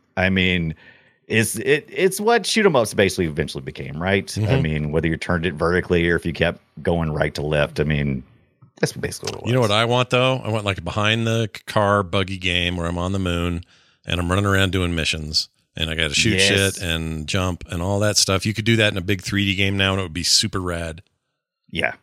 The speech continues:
Speaker 2: I would play
Speaker 1: I would
Speaker 2: that.
Speaker 1: totally do that. You, you wanna, you wanna know what it looks like? You wanna know what a three D Moon Patrol looks like?
Speaker 2: Give it to me.
Speaker 1: Arcade's Greatest Hits, the Midway Collection two from nineteen ninety-seven for the PlayStation.
Speaker 2: Oh, tell me more.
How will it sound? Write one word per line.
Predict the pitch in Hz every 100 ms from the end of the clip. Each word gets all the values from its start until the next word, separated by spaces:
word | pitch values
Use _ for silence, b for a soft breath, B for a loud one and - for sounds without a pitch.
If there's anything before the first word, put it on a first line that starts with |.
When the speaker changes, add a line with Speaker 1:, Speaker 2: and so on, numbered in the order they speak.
| -
Speaker 2:
I | 95
would | 90
play | - 87
Speaker 1:
I | 82
would |
Speaker 2:
that. | 80
Speaker 1:
totally | 80
do | 76 76
that. | 69 - _
You, | 95 117 120
you | 110 110
wanna, | 110 -
you | 101 101
wanna | 98
know |
what | 98
it | 87 95
looks | 107 -
like? | 135 -
You | 90
wanna | 107
know | 101 104
what | 95
a |
three | 87 - 101 104
D | 104 101 104 104 - b b b b
Moon | 82 90 101
Patrol | 120 - 104
looks | 110 -
like? | 123 -
Speaker 2:
Give | 101
it | 95
to | 98
me. | 87 78 _ _ _ _ _ _ _ _ _ -
Speaker 1:
Arcade's | 92 98 - 98 101 82
Greatest | 85 95 98 -
Hits, | 101 -
the | 85
Midway | 95 92 87
Collection | - 92 - 87
two | - 98
from | 87
nineteen | 85 87 87
ninety-seven | 85 82 - 92 80
for | 82
the |
PlayStation. | - 82 - 73 - 67
Speaker 2:
Oh, | 90 113 98
tell | 107 107
me |
more. | 104 104 101 82